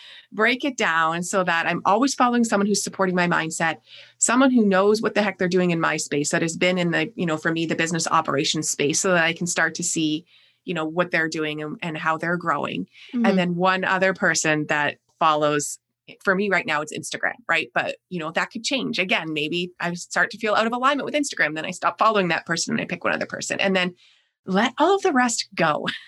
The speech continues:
Speaker 2: Mm-hmm. Yeah.
Speaker 1: Don't, you know, don't let your mind get boggled down with trying twenty different strategies all at once.
Speaker 2: Yeah, totally. So then talking about project management, I would love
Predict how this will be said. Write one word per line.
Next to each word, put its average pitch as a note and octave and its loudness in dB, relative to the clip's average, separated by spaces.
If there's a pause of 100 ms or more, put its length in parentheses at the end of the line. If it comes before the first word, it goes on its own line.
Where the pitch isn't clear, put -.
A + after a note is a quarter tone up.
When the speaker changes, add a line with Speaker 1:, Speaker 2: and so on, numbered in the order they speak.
Speaker 2:
Mm-hmm. G3+ 0
Yeah. F#3 2
Speaker 1:
Don't, A#3 2
you A#3 2
know, G#3 4
don't A3+ 2
let C#4 4
your C4+ 6
mind A3 4
get F#3 0
boggled F#3+ 2
down F#3+ 0
with F3 -2
trying G3 2
twenty G#3 2
different G#3 -2
strategies - -4
all E3+ -2
at F3 -8
once. A3+ -4 (320)
Speaker 2:
Yeah, F#3 0 (340)
totally. F#3 -2 (300)
So - -2
then B3 4 (120)
talking B3+ 0
about D#4+ 2
project G3+ -2
management, F#3+ -2
I G#3 2
would A3 0
love G#3 2